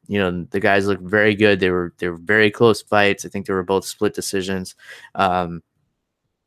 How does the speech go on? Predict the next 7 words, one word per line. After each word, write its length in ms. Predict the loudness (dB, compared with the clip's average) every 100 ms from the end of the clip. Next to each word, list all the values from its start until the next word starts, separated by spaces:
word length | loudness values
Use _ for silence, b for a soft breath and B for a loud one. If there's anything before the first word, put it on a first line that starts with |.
| -18 -2
and 340 | 0 0 2
Mister 240 | 2 2 -2
Ben 480 | 2 4 4 0 -4
Zapata, 640 | -6 0 2 4 2 -2 B B B B B _
uh, 300 | -8 -8 -8
world 560 | -14 -8 2 4 4 2
champion, 640 | -2 -2 0 -4 -4 -6